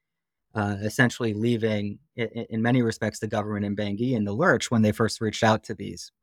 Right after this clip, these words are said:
Russian mercenaries. And so part of the reason that they're there is because other people absolutely don't care about the conflict. And unfortunately, I think a lot of the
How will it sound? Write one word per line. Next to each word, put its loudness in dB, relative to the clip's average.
Russian -8
mercenaries. -16
And 4
so 2
part 10
of 10
the 6
reason 8
that 4
they're 8
there 6
is 6
because 2
other 0
people -2
absolutely 2
don't -2
care -10
about -20
the -20
conflict. -20
And 2
unfortunately, 0
I -2
think -4
a -4
lot 2
of -2
the 0